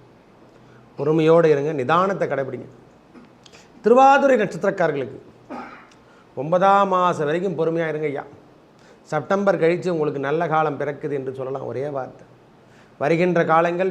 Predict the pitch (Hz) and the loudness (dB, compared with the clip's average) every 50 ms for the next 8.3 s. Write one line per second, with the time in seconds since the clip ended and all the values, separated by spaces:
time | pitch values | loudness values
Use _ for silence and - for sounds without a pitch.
0 | 160 156 160 175 180 180 180 180 175 156 160 160 160 156 156 151 147 160 170 165 | 0 0 0 0 0 0 0 0 0 -2 -2 -4 -4 -4 -2 -2 -2 -2 -2 -2
1 | 151 147 151 156 165 165 160 127 147 143 147 156 - - - - - _ - _ | -4 -4 -4 -4 -4 -4 -4 -4 -4 -4 -4 -6 -8 -12 -18 -20 -20 _ -20 _
2 | - - - 123 135 151 165 165 - 147 147 156 160 - 160 147 139 139 135 139 | -18 -12 -8 -6 -4 -4 -4 -4 -4 -4 -4 -4 -2 -2 0 -2 -2 -2 -4 -8
3 | 131 127 123 - - - - - - - - _ - _ _ _ - 151 175 214 | -10 -10 -10 -12 -12 -14 -18 -20 -20 -20 -20 _ -20 _ _ _ -2 0 2 2
4 | 240 254 262 247 175 202 180 180 175 175 170 165 165 156 147 160 165 180 160 147 | 4 2 2 2 2 4 4 4 4 2 2 2 2 2 2 2 0 0 0 0
5 | - 170 170 - - - - - - - _ _ _ _ _ _ _ _ _ 127 | -2 -4 -4 -4 -8 -16 -20 -20 -20 -20 _ _ _ _ _ _ _ _ _ -6
6 | 131 156 175 160 - 156 160 175 180 190 190 185 180 180 175 175 175 165 160 156 | -2 -2 -2 0 0 2 2 2 2 2 0 0 0 0 0 -2 -2 -2 -4 -4
7 | 156 160 175 160 135 135 156 165 147 139 143 151 165 170 165 170 165 165 170 156 | -2 -4 -4 -4 -4 -4 -4 -4 -4 -4 -4 -2 -2 -2 -2 -4 -6 -6 -6 -6
8 | 135 147 143 147 - | -6 -6 -8 -8 -10